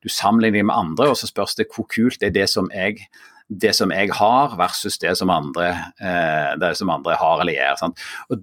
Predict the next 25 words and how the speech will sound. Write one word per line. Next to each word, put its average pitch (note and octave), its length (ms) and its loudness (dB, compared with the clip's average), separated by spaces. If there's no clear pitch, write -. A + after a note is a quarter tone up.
der D#3 400 6
tenker F#2+ 300 2
jeg F#2 100 4
at, - 400 -2
eh, D#2+ 1080 2
at - 320 -10
en G2 160 2
del F#2+ 320 4
av F2+ 240 0
denne E2+ 240 2
her, E2 320 2
eh, E2 460 2
det F#2 160 2
som F#2 140 2
går F#2 180 4
på, F2 140 4
eh, D2 720 -2
det E2 180 0
å D#2 300 0
vise E2+ 320 2
steinkul F#2+ 1080 0
skikjøring, F#2 800 2
eh, C#2+ 880 -2
på F#2+ 80 -10
film, D3 240 2